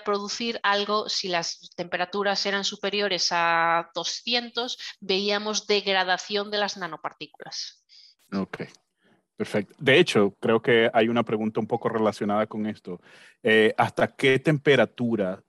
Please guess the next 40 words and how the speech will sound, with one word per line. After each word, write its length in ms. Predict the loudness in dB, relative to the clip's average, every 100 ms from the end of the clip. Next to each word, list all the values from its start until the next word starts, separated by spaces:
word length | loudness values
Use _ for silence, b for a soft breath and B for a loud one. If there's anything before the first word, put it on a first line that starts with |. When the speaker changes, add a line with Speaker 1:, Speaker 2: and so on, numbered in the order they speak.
| _
Speaker 2:
más 300 | 2 2 2
o 40 |
menos 320 | 0 0 -2 -4
son 220 | -2 -2
estables 440 | -2 -2 0 -2
los 140 | -2 -4
nano-, 300 | -6 -10 -8
los 200 | -8 -4
nanocristales 760 | -2 -2 -6 -2 0 0 0
de 140 | -4 -4
sif 320 | -4 -6 -8 -10
ocho? 440 | -12 -12 -16 _ _ _ _ _ _ _ _ _ _ _ _ _ b b b _
Speaker 1:
Uf, 260 | -8 -6 -6
los 500 | -4 -2 -4 -6 -4
nanocrista-, 680 | -4 -2 -4 -4 -4 -2
eh, 280 | -2 -2 0
es 60 | -2
decir, 320 | -2 -2 -4
si 180 | -4 -2
son 340 | -2 -2 -2
solo 520 | -4 -2 0 0 -4
de 200 | -6 -10
cif 320 | -8 -6 -8 -4
ocho, 500 | -2 -2 -2 -2 -2 B B B
yo 120 | -4
creo 280 | -2 0 0
que 240 | 0 0 2
al-, 320 | 2 0 -2 0
ahora 240 | 0 0
no, 180 | -2 -6 -10 -8
no 200 | -2 -2
recuerdo 720 | -2 -4 -4 0 0 0 -2
cuál 240 | 0 2 2
era 220 | 0 2
la 240 | 2 0
temperatura, 680 | -4 -6 -2 -2 -2 -2 -2
pero 260 | 0 -2 -2
nosotros, 400 | -6 -10 -10 -8
por 140 | -6
ejemplo, 400 | -6 -6 -2 -4